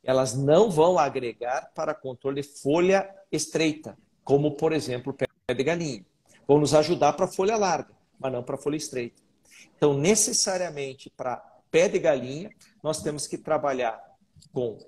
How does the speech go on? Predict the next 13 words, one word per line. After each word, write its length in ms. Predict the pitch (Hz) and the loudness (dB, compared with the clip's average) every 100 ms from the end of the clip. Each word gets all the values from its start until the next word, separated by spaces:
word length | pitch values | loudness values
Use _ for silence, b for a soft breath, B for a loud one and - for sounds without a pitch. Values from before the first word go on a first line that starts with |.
| - | 4
pré-emergentes 920 | 175 214 190 151 147 175 - - - _ _ _ - _ - | 6 6 4 0 -2 -2 -6 -14 -18 _ _ _ -20 _ -8
e 80 | 151 | -4
fortalecer 800 | - 180 180 175 165 - 202 202 | 2 2 6 4 4 0 0 2
muito 360 | 180 208 - | 0 -2 -2
a 60 | 160 | -4
dessecação. 1000 | 123 196 220 - 202 202 185 - 123 - _ _ _ _ _ | 2 2 2 0 -2 -6 -8 -8 -12 -14 _ _ _ _ _
Só 240 | - - 160 | -10 -4 -4
que 120 | 185 | -4
também 400 | - 180 151 202 - _ - 226 | -4 -4 -2 -4 -4 _ -12 -6
para 180 | 185 165 | -2 0
a 40 | 147 | 0
dessecação 1000 | 160 185 - 156 143 127 - 160 170 123 | -2 -6 -6 -6 -8 -8 -8 -6 -8 -8
pré-plantio, 840 | - 147 143 131 123 - 175 190 | -4 -4 -4 -8 -10 -8 -4 -4